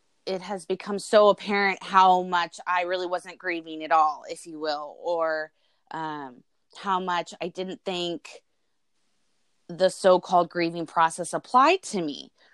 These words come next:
right? Because it's, um, first of all, I think as we've learned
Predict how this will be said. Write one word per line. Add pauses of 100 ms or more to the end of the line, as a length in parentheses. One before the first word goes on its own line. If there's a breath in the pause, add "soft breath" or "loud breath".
(140 soft breath)
right?
Because
it's, (400)
um, (440)
first
of
all,
I
think
as
we've
learned